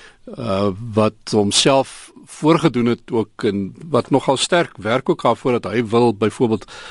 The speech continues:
vyftig persent vroue verteenwoordiging in, in sy uitvoerende komitee ensovoorts. Uh,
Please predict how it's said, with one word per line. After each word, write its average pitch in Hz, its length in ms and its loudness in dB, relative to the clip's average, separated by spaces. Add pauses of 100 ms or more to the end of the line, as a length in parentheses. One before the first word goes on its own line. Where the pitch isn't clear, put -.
(100)
vyftig - 500 -4
persent - 320 -6
vroue 120 260 -2
verteenwoordiging 113 720 -2
in, 117 200 -2
in 110 120 -4
sy - 140 0
uitvoerende 117 500 2
komitee 117 800 2
ensovoorts. 123 640 0 (640)
Uh, 151 260 2